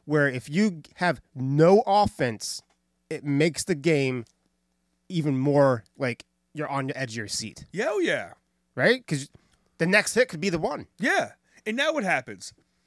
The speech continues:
Speaker 2: You have that guy on second. When he scores, it's a che-, do you feel good about that?
Speaker 1: Hell no.
Speaker 2: Now, I'll tell you one, one decent thing that it has brought back is the bunt.
Speaker 1: Yeah, I like
Speaker 2: 'Cause
Speaker 1: the
Speaker 2: you're
Speaker 1: bunt.
Speaker 2: pl-, you're playing for that one run. You get that one run in easy,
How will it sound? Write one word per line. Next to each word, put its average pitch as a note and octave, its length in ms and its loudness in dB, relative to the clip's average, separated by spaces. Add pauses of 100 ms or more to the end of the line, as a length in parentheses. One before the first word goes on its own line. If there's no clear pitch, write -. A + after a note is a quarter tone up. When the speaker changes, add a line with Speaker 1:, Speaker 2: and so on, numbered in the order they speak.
(580)
Speaker 2:
You E3 120 -8
have B3 160 4
that C4 120 2
guy A3 240 2
on D#3+ 80 0
second. D#3 460 -4
When D#3 140 -8
he G4 200 -6
scores, A3+ 560 0
it's F#3 140 -8
a G3+ 80 -6
che-, G3 420 -6
do E3 100 -6
you D4 80 2
feel G4 200 -2
good D#3 280 -4
about F#4+ 260 -4
that? A4+ 200 -4 (160)
Speaker 1:
Hell C#4 260 -4
no. G#2+ 360 -2 (1080)
Speaker 2:
Now, A#3 140 6
I'll A#3 60 6
tell D4+ 140 -4
you C#4+ 80 -2
one, A#3 200 -2 (100)
one A3 300 -4
decent F#3 380 -6
thing D#3+ 160 -8
that C3 160 -6
it B2+ 160 -10
has C#3 240 -2
brought B2+ 320 -6
back A#2 320 -8
is B2+ 160 -10
the B2 80 -16
bunt. A#2 280 -8 (1600)
Speaker 1:
Yeah, A2+ 340 -10
I A#2+ 120 -8
like B2+ 160 -10
Speaker 2:
'Cause F3 140 -2
Speaker 1:
the - 20 -6
Speaker 2:
you're - 80 0
Speaker 1:
bunt. A2+ 100 -6
Speaker 2:
pl-, F#3+ 140 -8
you're F3 100 -4
playing F#3+ 380 -2
for - 100 -12
that E3+ 160 0
one D#3+ 200 -4
run. C3 240 -4
You A#2 60 -16
get C#3 160 -6
that D3+ 140 0
one D#3 240 -2
run D#3+ 200 -2
in D#3+ 160 -2
easy, C#3+ 400 -4